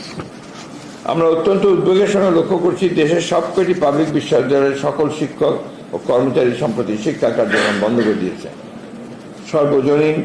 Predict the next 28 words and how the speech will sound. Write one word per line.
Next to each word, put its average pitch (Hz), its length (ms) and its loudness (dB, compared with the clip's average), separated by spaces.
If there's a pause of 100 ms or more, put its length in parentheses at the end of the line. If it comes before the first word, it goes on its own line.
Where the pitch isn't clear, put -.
(140)
পেনশন 139 360 0
স্কিম 143 260 -2
চালু 123 240 2
করার 127 280 2
জন্য 123 240 2
দেশের 120 360 -2
সকল 139 320 0
পাবলিক 117 320 0
বিশ্ববিদ্যালয়গুলোর 110 1000 2 (520)
শিক্ষক 165 580 0 (100)
ও 117 160 -2
কর্মচারীদের 131 640 2 (100)
সম্পৃক্ত 135 440 -2
করে 95 280 -2 (600)
সরকারি 160 400 2 (100)
পরিপত্র 147 440 2
জারি 120 280 2
করেছে। 90 300 -2 (580)
এই 151 120 2
বিষয়টি 175 400 4
নিয়ে 165 180 4
ক্ষুব্ধ 156 340 0
বাংলাদেশের 139 640 2 (440)
পাবলিক 123 320 2
বিশ্ববিদ্যালয়ের 113 480 -2
শিক্ষক 123 340 -2
সম্প্রদায়, 104 440 2
কর্মচারীবৃন্দ 98 680 2